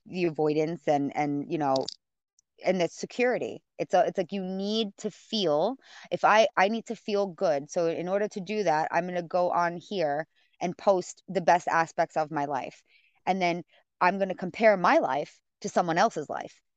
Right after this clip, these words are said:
And if it doesn't pan out, then I'm gonna feel like shit about my life because it's not, or,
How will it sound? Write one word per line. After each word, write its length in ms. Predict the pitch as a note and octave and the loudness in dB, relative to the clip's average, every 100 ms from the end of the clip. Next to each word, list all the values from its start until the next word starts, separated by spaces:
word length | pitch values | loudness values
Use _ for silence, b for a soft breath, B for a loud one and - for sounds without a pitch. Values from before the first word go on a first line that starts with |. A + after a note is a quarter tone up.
| _ - | _ -4
And 320 | F3 E3 D#3+ _ | 0 0 -4 _
if 180 | - F3+ | -2 0
it 140 | F3+ E3 | 0 4
doesn't 360 | G3+ F#3+ F3+ | 4 4 -2
pan 260 | - G3+ G3 | -2 0 2
out, 220 | A3 F#3 - | 0 -2 -2
then 80 | |
I'm 140 | F3+ G#3+ | -2 -2
gonna 120 | G3 | -4
feel 260 | - F#3 F3 | -4 -4 -2
like 180 | D#3+ | -4
shit 340 | - - D4 - - | -4 4 4 4 2
about 260 | F3+ E3+ | 2 2
my 180 | D#3+ D#3 | 2 -2
life 280 | D3+ D3+ - | -2 -4 -6
because 400 | F3+ E3+ E3+ E3 | -6 2 4 4
it's 100 | D#3 | 0
not, 80 | - | -4
or, 280 | - G#3+ G3+ | 4 6 6